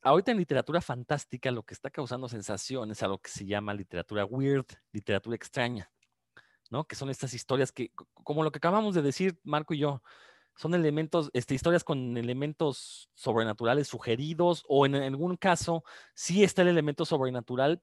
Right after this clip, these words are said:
pero la reacción de los personajes no es la típica reacción de, de la literatura y, y la, y el cine de terror, ¿no? Más bien es una reacción un poquito, eh, más, eh, quizás sentimental, más nostálgica,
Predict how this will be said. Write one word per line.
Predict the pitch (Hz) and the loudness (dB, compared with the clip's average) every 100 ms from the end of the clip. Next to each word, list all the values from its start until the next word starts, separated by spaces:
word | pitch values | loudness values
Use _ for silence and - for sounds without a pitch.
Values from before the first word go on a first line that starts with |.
| - | 2
pero | 156 139 | 4 6
la | 131 | 4
reacción | 123 127 127 - 160 170 | 2 0 -6 -4 -2 2
de | 160 | 2
los | 131 123 117 - | 2 0 0 -2
personajes | 120 131 139 143 160 139 | -6 -4 -6 -2 -4 -2
no | 143 143 143 | -2 -2 0
es | 139 151 | -2 -2
la | 135 | -6
típica | 151 147 147 131 | -6 -12 -4 -2
reacción | 120 117 139 139 | -2 -6 -8 -4
de, | 131 107 | -4 -4
de | - 101 | -6 -6
la | 98 98 104 | -6 -8 -8
literatura | 107 - 107 135 135 | -6 -6 -4 -2 0
y, | 120 | -2
y | - | -6
la, | 98 95 | -10 -8
y | 117 | -6
el | 110 | -6
cine | - 143 | -4 -4
de | 131 | -2
terror, | 139 151 208 - - - - - - | 0 0 0 -4 -20 -20 -20 -20 -10
¿no? | 123 180 | -2 0
Más | 151 131 | 0 0
bien | 139 | -2
es | 131 | -2
una | 151 135 | 0 2
reacción | 107 98 - 131 | 2 -2 -4 -6
un | |
poquito, | 123 104 117 123 107 _ _ _ _ - _ - | -8 -12 -4 -2 -2 _ _ _ _ -20 _ -10
eh, | 135 - | -8 -4
más, | 123 135 135 - - | 0 0 0 -8 -6
eh, | 120 113 107 | -4 -4 -4
quizás | - - 117 123 | -10 0 0 0
sentimental, | - - - 123 110 101 95 - 131 123 113 - _ _ _ _ | -4 -6 -4 -6 -4 -6 -2 2 4 4 2 -2 _ _ _ _
más | 113 110 | -6 -6
nostálgica, | 117 110 113 120 - 120 95 | -6 -2 0 0 -2 -4 -6